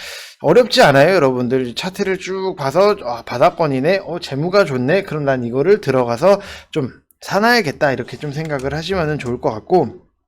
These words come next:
에스케이 네트워크스를, 아이고, 네트워크스를 여러분들이 이렇게 보시게 되시면은 차트 자체가 뭐 많이 올라오거나 뭐 그러지도 않고,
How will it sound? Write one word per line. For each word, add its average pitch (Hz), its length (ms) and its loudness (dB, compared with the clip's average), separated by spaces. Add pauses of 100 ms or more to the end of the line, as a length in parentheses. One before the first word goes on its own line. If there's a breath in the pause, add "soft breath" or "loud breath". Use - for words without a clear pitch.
(720 loud breath)
에스케이 240 440 0
네트워크스를, 208 960 4
아이고, 127 640 -2 (2500 loud breath)
네트워크스를 175 1600 2
여러분들이 170 500 4
이렇게 156 320 2
보시게 139 400 -6
되시면은 131 480 -4
차트 233 320 -4
자체가 180 460 0
뭐 151 120 0
많이 143 260 2
올라오거나 202 680 4
뭐 151 120 -4
그러지도 190 420 -2
않고, 120 380 -2